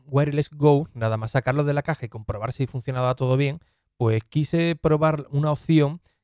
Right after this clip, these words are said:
que era la de añadir un micrófono de corbata, ya que el audio que captaba desde el del micrófono, pues, interno, pues, no me de-, no me convencía, que bueno, que ya después vi que, que venía también defectuoso. Eh, la sorpresa fue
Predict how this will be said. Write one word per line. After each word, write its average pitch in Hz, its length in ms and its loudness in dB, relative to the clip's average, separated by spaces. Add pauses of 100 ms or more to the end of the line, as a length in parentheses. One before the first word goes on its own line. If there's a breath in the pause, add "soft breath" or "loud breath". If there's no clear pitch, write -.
que 127 100 -2
era 135 140 -2
la 143 80 -2
de 143 240 -4
añadir 120 420 -2
un 143 120 2
micrófono 131 440 -2
de 113 100 -2
corbata, 110 480 -6 (280)
ya 117 200 -4
que 117 320 -6
el 123 120 -4
audio 147 240 2
que 151 120 -4
captaba 139 300 -4
desde 139 220 -2
el 135 100 -2
del 139 160 -2
micrófono, 143 600 -8 (100)
pues, 101 380 -20
interno, 147 480 -2
pues, 117 180 -2
no 131 140 0
me 143 120 0
de-, 123 200 -2 (360)
no 131 160 4
me 139 140 2
convencía, 110 640 -2
que - 100 -20
bueno, 120 260 -12
que 110 120 -20
ya 110 100 -14
después 120 320 -6
vi 120 140 -8
que, 113 340 -4
que - 80 -12
venía 113 220 -10
también 117 240 -4
defectuoso. 117 600 -6 (720)
Eh, 131 220 -4
la 131 120 -4
sorpresa 143 380 0
fue 185 260 -6